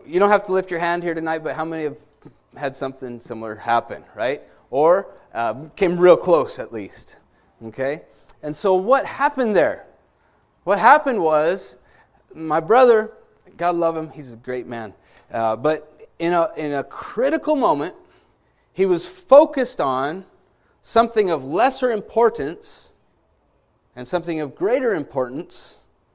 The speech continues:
was what he should have been focused on. Amen? In the text we're gonna read tonight, we're gonna see, uh, the Word of God trying to help us with this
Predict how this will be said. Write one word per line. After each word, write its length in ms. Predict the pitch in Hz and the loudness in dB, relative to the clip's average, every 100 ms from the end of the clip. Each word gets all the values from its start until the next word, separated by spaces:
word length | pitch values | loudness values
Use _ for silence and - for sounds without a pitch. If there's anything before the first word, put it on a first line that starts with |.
| _ _ _ 127 | _ _ _ -14
was 160 | 120 | -10
what 120 | 135 | -8
he 60 | 131 | -10
should 260 | - 269 285 | -10 -2 0
have 80 | |
been 140 | 165 117 | 0 -4
focused 420 | - 113 92 - | -8 -12 -12 -16
on. 220 | 87 69 _ _ _ _ _ _ _ - | -18 -18 _ _ _ _ _ _ _ -18
Amen? 360 | 104 123 170 190 _ _ _ _ _ _ 131 | -10 -8 -8 -12 _ _ _ _ _ _ -12
In 80 | |
the 80 | 135 | -10
text 300 | 127 233 240 | 2 2 2
we're 60 | 233 | -2
gonna 140 | 196 | 0
read 240 | 180 240 208 | 0 0 -4
tonight, 440 | 190 123 120 214 - _ _ _ _ _ | -6 -4 -4 -6 -12 _ _ _ _ _
we're 120 | 147 | -2
gonna 180 | 202 175 | 0 -2
see, 600 | - - 247 196 139 156 _ _ _ _ - | -4 -8 -6 -4 -6 -10 _ _ _ _ 0
uh, 480 | 135 147 151 143 135 - _ _ _ - _ _ _ - - - 147 _ _ | 6 8 8 6 0 -8 _ _ _ -20 _ _ _ -20 -20 -20 -20 _ _
the 100 | 151 | -8
Word 200 | 160 233 | 2 4
of 80 | 247 | 4
God 260 | 175 202 175 | 2 0 0
trying 240 | 196 190 | -4 -6
to 60 | 175 | -6
help 400 | - 208 220 220 | -4 0 0 0
us 240 | 165 - | -2 -2
with 240 | 151 147 - | -6 -6 -4
this 280 | 160 160 | -4 -4